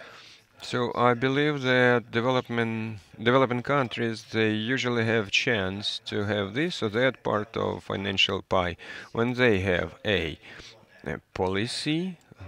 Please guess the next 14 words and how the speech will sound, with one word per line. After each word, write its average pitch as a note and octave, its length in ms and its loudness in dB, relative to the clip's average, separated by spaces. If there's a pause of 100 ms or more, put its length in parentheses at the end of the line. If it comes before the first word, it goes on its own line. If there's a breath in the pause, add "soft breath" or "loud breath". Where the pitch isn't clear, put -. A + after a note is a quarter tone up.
(120)
transparent, G#2+ 960 2
defined, F2+ 760 -2
clearly, C3 600 -4 (400 loud breath)
understandable G2+ 800 0
for A2+ 240 -2
all A#2 180 0
the A2 80 -2
international G#2+ 640 -2
partners. A2 600 -2 (480 loud breath)
They A#2 400 0
have G#2+ 340 4
understandable, F#2+ 1120 -2
uh, D2 260 -2
sectors, - 840 -2